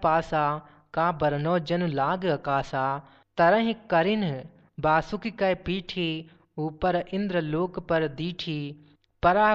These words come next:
खोह चहुँ दिस अस बाँका, कापै जांघ जाई नहीं झाँका, अगम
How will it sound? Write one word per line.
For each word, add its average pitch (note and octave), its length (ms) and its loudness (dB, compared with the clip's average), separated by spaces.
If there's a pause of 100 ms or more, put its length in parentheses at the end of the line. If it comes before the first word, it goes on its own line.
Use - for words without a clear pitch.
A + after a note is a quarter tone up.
(120)
खोह G3+ 360 0
चहुँ F3+ 340 -2
दिस G#3+ 340 -6
अस F3 180 -4 (100)
बाँका, E3 400 0 (520)
कापै E3 540 0
जांघ D#3 500 -2 (400)
जाई D#3+ 400 2
नहीं G#3 260 0
झाँका, D3+ 500 0 (600)
अगम G3+ 340 0